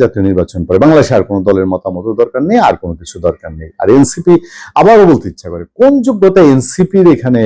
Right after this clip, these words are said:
নামটা আসে পত্রপত্রিকায়? কদিন পরে আসবে না, ডক্টর ইউনূস সরকার যাওয়ার পরে পত্রপত্রিকায় এরকম সমান্তরাল বিএনপি জামাতের সাথে আসবে না। বাংলাদেশে জাতীয় পার্টি আছে, আওয়ামী লীগ সমর্থকদের বাদই দিলাম,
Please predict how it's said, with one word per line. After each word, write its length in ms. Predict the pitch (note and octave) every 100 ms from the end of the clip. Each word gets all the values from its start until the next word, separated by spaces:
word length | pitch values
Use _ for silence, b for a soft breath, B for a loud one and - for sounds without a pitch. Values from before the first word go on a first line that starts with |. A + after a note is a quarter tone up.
| G#2+ G#2+
নামটা 340 | A2+ G2 - F2+ E2+ F2
আসে 180 | - G2+ F#2+
পত্রপত্রিকায়? 720 | - - E2+ D#2 E2+ E2 - _ _ _ -
কদিন 180 | D3+ F#3
পরে 100 | A3 D#3+
আসবে 160 | G2+ A#2+
না, 60 | D2+ - _ _ _ _ _ -
ডক্টর 160 | G2+ C3+
ইউনূস 160 | B2+ - D3+
সরকার 260 | C#3+ C3+ C3
যাওয়ার 220 | C#3+ C#3 C3
পরে 140 | A#2 B2
পত্রপত্রিকায় 580 | - A2+ A2 - G#2 G2
এরকম 180 | F#2+ G2+ -
সমান্তরাল 560 | B2 C#3+ C3+ A#2+ F2+ E2+
বিএনপি 280 | F#2 F#2 F#2+ G2
জামাতের 320 | G2+ - F2+
সাথে 180 | - D#2 D#2+
আসবে 180 | D2+ E2
না। 40 | E2
বাংলাদেশে 340 | B2 A#2 A2 A2
জাতীয় 240 | C3 C3+ C3+
পার্টি 200 | G#2 F#2 G2
আছে, 120 | F2+ F#2
আওয়ামী 160 | F#2 A2
লীগ 80 | A2+
সমর্থকদের 480 | B2+ B2 - A2+ B2 A2
বাদই 300 | A2+ - G2+ F#2+
দিলাম, 180 | E2